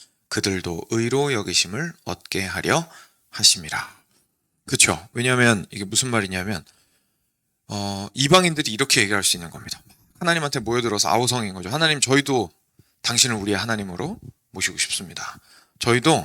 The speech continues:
하나님 안에서 하나님께서 주시는 그 복을 좀 누리면서 살고 싶습니다." 이방인들이 막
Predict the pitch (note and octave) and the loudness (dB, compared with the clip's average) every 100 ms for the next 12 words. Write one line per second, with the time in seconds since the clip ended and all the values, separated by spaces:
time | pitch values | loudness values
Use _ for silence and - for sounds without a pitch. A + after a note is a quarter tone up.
0 | - - D3+ C#3 B2 G#2 E2 _ _ - | -4 -6 -2 -2 -2 -8 -14 _ _ -6
1 | - F#2+ F2+ - A#2+ D#2+ - D#3+ D3+ C#3+ | -2 -2 2 2 2 -2 -4 -2 -2 -6
2 | C3+ B2+ A#2 A#2 A#2 - G2 D3 G#2+ A2+ | -4 0 0 0 -6 -6 -4 -4 -4 -8
3 | A#2+ A#2+ D3 A#2+ - D#3 C#3+ C3+ - - | -12 -12 -4 2 2 0 -6 -2 -2 -2
4 | - - - _ _ _ A2+ C3+ C3 A2 | -8 -14 -14 _ _ _ 2 2 2 -4
5 | - | -8